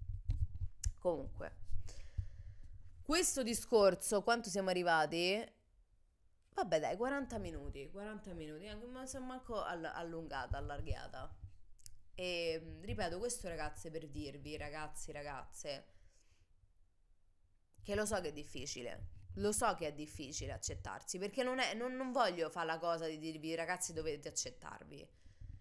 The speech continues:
perché io, io in primis, per me è stato stra difficile accettarmi. Però per quanto io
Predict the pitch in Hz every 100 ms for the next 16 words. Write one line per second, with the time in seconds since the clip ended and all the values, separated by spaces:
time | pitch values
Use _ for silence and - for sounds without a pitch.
0 | - - 247 247 262 247 - 240 247 220
1 | 214 214 160 151 - 160 160 156 151 151
2 | - 156 156 - - 160 165 143 156 -
3 | 156 160 156 147 151 - 147 135 143 143
4 | 139 - - - - - - - _ -
5 | - _ _ _ - 277 277 - 202 190
6 | - 233 262 294 294 311 311 294 285 202
7 | 214 214 196 185 -